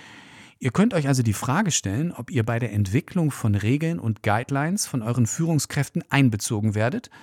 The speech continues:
oder nicht und ob der Maßstab für eine gute Regel lautet, sie hilft dem Team oder der Organisation weiter. Ist das nicht der Fall, dann sind es wahrscheinlich Dark Leader Regeln.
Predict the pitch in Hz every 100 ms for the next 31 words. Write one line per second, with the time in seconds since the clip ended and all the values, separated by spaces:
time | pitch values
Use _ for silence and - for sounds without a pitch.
0 | - - 101 95 95 165 254 - - -
1 | - - 143 - - 113 117 175 247 -
2 | - 101 143 - - 127 143 117 165 -
3 | 120 156 156 113 98 104 208 - _ _
4 | _ - 120 117 127 - 95 - 180 180
5 | 202 - _ - 147 156 131 110 104 113
6 | 110 98 - 117 110 98 78 - - _
7 | _ _ _ _ _ _ - - - -
8 | _ - 107 90 127 175 - 98 92 107
9 | 214 _ - 147 147 147 143 - 151 -
10 | 104 117 143 - _ 104 98 131 113 120
11 | 82 87 92 82 -